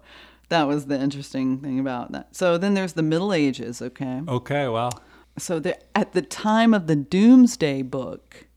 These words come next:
Speaker 1: in ten eighty-six,
Speaker 2: Mm-hmm.
Speaker 1: there was a village called Manchester.
Speaker 2: Okay.
Speaker 1: Okay, that,
Speaker 2: All right.
Speaker 1: and it was changed at that point to Manchester.
Speaker 2: Mm.
Speaker 1: So,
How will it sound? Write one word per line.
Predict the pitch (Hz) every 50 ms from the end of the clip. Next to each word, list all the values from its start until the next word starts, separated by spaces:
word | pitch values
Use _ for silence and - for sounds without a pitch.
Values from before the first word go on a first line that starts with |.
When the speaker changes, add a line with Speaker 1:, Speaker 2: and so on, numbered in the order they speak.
| _ _ _ _ _ _
Speaker 1:
in | 165 156 143 143 139
ten | 139 - - 180 180 175 175 180 180 175 - - _ _ _ _ _ _ _ _ _ _
eighty-six, | 170 170 165 156 151 147 - - - 202 190 147 131 - - - - 143
Speaker 2:
Mm-hmm. | 127 110 95 120 117 117 117 127
Speaker 1:
there | 139 160 165 160
was | 156 156 135 147
a | 151
village | 131 123 143 139 135 135 143 139 -
called | - 160 156 151 147 147
Manchester. | 143 147 147 151 151 147 143 139 139 135 123 - - 139 123 - - - - 151 185 262 285 - _ _ _
Speaker 2:
Okay. | 131 120 113 - 127 127 139 135 - - _ _ _ -
Speaker 1:
Okay, | 143 139 - 147 139 139
that, | 139 139 120
Speaker 2:
All | 113 107
right. | 110 139
Speaker 1:
and | 139
it | 135 131
was | 131 131
changed | - - - 143 139 135 135 135 131 139
at | 127 117
that | 135 131 127 -
point | 151 151 147 151 -
to | 165
Manchester. | 165 151 135 127 117 117 - - 113 107 - - - 131 139 185 214 -
Speaker 2:
Mm. | 135 120 117 107 98 90 82 - - - - - - - - _ _ _
Speaker 1:
So, | _ - - - 226 196 151 127 95 71 - 50 60 -